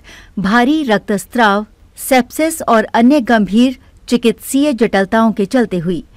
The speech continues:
रिपोर्ट में ये भी बताया गया कि गर्भाशय निष्क्रिय हो गया था, जिसके चलते आपातकालीन ऑपरेशन करना पड़ा,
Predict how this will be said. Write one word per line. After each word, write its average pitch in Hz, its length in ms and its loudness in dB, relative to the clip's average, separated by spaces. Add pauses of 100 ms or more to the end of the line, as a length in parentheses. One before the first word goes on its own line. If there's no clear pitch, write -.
(420)
रिपोर्ट 311 380 0
में 339 80 0
ये 254 160 2
भी 226 120 4
बताया 214 400 0
गया 226 240 0
कि 262 140 -2
गर्भाशय 208 640 -2
निष्क्रिय 220 520 0
हो 196 160 0
गया 180 220 -2
था, 175 260 -6 (360)
जिसके 262 280 -2
चलते 285 360 -2
आपातकालीन 214 1000 0 (100)
ऑपरेशन 202 480 -2
करना 180 260 -4
पड़ा, 180 300 -6